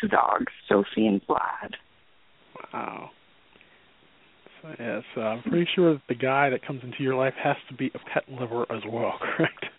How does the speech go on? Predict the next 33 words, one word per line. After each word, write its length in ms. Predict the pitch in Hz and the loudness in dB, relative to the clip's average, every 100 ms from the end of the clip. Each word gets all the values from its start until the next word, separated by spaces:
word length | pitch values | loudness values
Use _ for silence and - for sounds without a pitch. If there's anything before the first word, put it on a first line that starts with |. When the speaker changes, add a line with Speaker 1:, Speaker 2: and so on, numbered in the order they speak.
| 170 | 2
Speaker 1:
Oh, 80 | 214 | 6
my 160 | 208 196 | 6 4
God, 360 | 190 180 180 - - | 6 6 6 0 -10
of 60 | 180 - | -12 -4
course. 300 | 185 175 - - - - - _ _ _ _ | 0 2 0 -10 -16 -20 -20 _ _ _ _
Speaker 2:
<laughs> 1000 | 143 - 151 - _ _ - - - - | -18 -14 -16 -16 _ _ -20 -20 -20 2
Speaker 1:
I, 100 | 170 185 | 4 4
Speaker 2:
Wow. 260 | 180 - | 2 -4
Speaker 1:
I'd 160 | 175 185 - | -6 -8 -6
pick 120 | 190 - - - - - | -6 -6 -14 -20 -20 -4
my 220 | 185 180 | 0 2
animals 480 | - 175 165 165 185 | 2 0 0 -2 -2
over 360 | 170 156 151 - | 0 0 2 0
any 200 | 147 151 | -2 -10
guy 280 | 147 - - - | -8 -8 -10 -12
any 200 | - - | -12 -10
day. 1500 | - - 175 190 - - - _ _ - - - - - - - 170 | -10 -8 -6 -8 -14 -20 -20 _ _ -20 -16 -14 -14 -10 -8 -4 -6
Speaker 2:
<laughs> 100 | - - - - - - - - - - - - - | -6 -14 -20 -20 -16 -12 -12 -12 -12 -14 -18 -20 -8
Oh, 520 | 131 127 123 113 113 113 | -6 -6 -8 -10 -14 -10
God, 220 | 113 113 | -6 -6
I 20 | 113 | -6
love 240 | 110 107 | -8 -8
it. 180 | 107 104 _ - | -8 -8 _ -4
But, 220 | 143 131 - 139 | -2 -2 -4 -4
um, 380 | 127 123 117 - - - - - | -2 -4 -6 -16 -18 -18 -14 0
kinda 200 | 202 180 | 2 2
getting 240 | 139 117 | 0 0
back 180 | 127 120 - | 0 0 -2
here 180 | 127 110 | -4 -4
into 520 | 113 120 - 131 123 113 | -6 -12 -12 -8 -8 -6
your 200 | 117 - - | -8 -8 -4
fan 260 | 127 123 | -4 -4
base 160 | 107 | -6